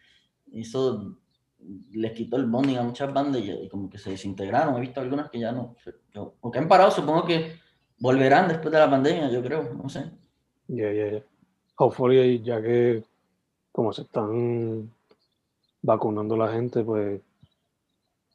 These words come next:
Speaker 2: ya hay gente que dice que, pues, después del verano ya como que se verá un poquito más de movimiento, pero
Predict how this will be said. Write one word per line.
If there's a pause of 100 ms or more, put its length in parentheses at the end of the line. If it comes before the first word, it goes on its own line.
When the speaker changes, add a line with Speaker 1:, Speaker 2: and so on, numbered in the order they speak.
(140)
Speaker 2:
ya (1800)
hay
gente
que
dice
que,
pues,
después
del
verano
ya
como
que
se
verá
un
poquito
más
de
movimiento,
pero